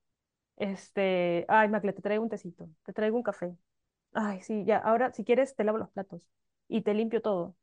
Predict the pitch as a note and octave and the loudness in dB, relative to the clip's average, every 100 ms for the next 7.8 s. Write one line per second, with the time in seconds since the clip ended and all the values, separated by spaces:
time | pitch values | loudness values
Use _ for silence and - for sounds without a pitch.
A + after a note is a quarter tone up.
0 | _ G3+ F3+ G3+ A3+ B3 B3+ A3 G3+ A3 | _ -6 -4 0 2 2 2 2 2 0
1 | A#3 F#3 F3 G#3+ A#3+ A3+ G3+ A#3+ G#4 E4 | -2 -4 -4 -4 -4 0 4 6 6 6
2 | A#3 G3+ F#3+ G#3 G#3 F#3 F3 F3 E3+ E3+ | 4 0 0 0 0 -4 -2 -4 -4 -4
3 | G#3+ G#3+ G#3+ G3 A3+ F3 - A3 F3+ F#3 | -4 -2 4 6 6 0 -4 -4 -4 -8
4 | - - _ _ _ _ G#3 F#3 - - | -12 -14 _ _ _ _ -8 -6 -6 -2
5 | B3 A#3+ A3+ A3 G#3+ G#3+ - - E3 D3 | 0 0 0 0 -2 -4 -6 -6 -6 -8
6 | - F#3+ G3 G3+ G3 G#3+ A3+ A3 G#3+ G3+ | -10 -4 -2 -2 -2 0 2 0 -2 -4
7 | G3+ G#3 F3+ F3+ G3 G3 D#3+ | -2 0 0 0 -2 -4 -6